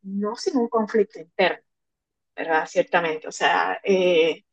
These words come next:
así que sí, hay momentos en los que ella definitivamente daría todo por no <laughs> sentir lo que siente y por no hacerle caso también y por, y por no pensar en ningunos medicamentos. Fíjate que cuando, en una escena, cuando ella va a buscar los medicamentos,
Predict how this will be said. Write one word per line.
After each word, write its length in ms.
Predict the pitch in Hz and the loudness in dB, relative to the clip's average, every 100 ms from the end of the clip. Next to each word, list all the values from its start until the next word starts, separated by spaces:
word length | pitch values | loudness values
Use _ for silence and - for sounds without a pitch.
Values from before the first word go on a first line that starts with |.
| - - - - | -20 -20 -20 0
así 240 | 214 208 214 | 2 4 4
que 140 | 196 | 4
sí, 300 | - 254 165 | 6 4 4
hay 100 | 175 | 2
momentos 320 | 196 208 220 247 | 4 4 2 2
en 60 | |
los 120 | 202 - | 2 0
que 140 | 190 | 0
ella 260 | 190 220 262 - | 0 0 -2 -10
definitivamente 800 | - 180 - 165 175 196 269 262 _ | -20 -18 -8 -6 -6 0 0 0 _
daría 640 | _ - 180 180 185 214 - _ _ _ _ - | _ -2 2 6 6 4 0 _ _ _ _ 4
todo 340 | 185 240 165 | 6 8 6
por 200 | - - 202 | 0 -2 2
no 120 | - | 2
<laughs> 40 | |
sentir 500 | - 208 196 220 247 | 2 2 4 4 6
lo 100 | 220 | 6
que 100 | 196 | 4
siente 600 | - - 196 208 - 190 - - - | 2 6 8 6 4 -12 -12 -14 2
y 120 | 247 | 4
por 160 | 214 214 | 6 6
no 100 | 202 | 6
hacerle 360 | - 247 302 | 6 4 4
caso 360 | - 175 - 202 | 6 4 4 2
también 420 | 180 185 208 196 | 0 2 2 2
y 20 | 190 | 0
por, 180 | 190 190 | -2 0
y 100 | 220 | 0
por 160 | 220 208 | 2 2
no 120 | 196 | 2
pensar 360 | 240 254 - 240 | 2 0 0 0
en 80 | 269 | 0
ningunos 340 | 220 202 233 277 | 0 0 -2 0
medicamentos. 560 | 214 196 - 226 _ - | -2 -2 -8 -10 _ -10
Fíjate 340 | 196 226 262 | -8 -4 -4
que 120 | 226 | -6
cuando, 300 | 196 180 175 - _ - - | -8 -12 -16 -20 _ -20 -8
en 180 | 208 196 | -4 -2
una 120 | 202 | -2
escena, 260 | 226 262 262 | -2 -6 -6
cuando 180 | 208 190 | -2 0
ella 160 | 202 | 2
va 100 | 196 | 2
a 40 | 208 | -2
buscar 280 | 269 - 254 | -4 -4 -2
los 160 | 269 | -2
medicamentos, 720 | 240 202 180 226 269 202 - | -2 -2 0 0 0 -4 -14